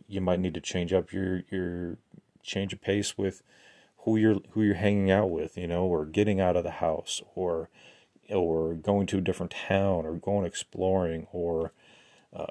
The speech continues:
a change of job, or, you know, whatever the case is. You know, there's lots of, lots of things that come into play here. So, um, I don't think it's always one particular thing.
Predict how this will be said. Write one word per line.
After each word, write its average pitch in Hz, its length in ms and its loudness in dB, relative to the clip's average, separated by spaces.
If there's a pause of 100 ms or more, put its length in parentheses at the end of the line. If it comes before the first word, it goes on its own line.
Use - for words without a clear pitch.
a - 60 -10
change 98 380 -2
of 78 100 -8
job, 87 560 2
or, 85 460 -6 (160)
you 113 140 -4
know, 101 100 -2
whatever 110 420 2
the 120 80 2
case 85 320 -4
is. - 180 -8
You 95 60 -6
know, 95 80 -4
there's 92 160 -6
lots 104 300 -2
of, 95 180 0 (260)
lots 113 160 -10
of 151 80 -12
things 107 460 2
that 85 240 0 (760)
come 101 220 0
into 90 140 0
play 87 400 0
here. 80 320 -8 (340)
So, 85 460 0 (440)
um, 82 480 -6 (560)
I - 40 -16
don't 113 240 0
think 117 200 -6
it's 101 140 -2
always 95 340 8
one 90 580 0
particular 101 600 -2
thing. 110 400 -4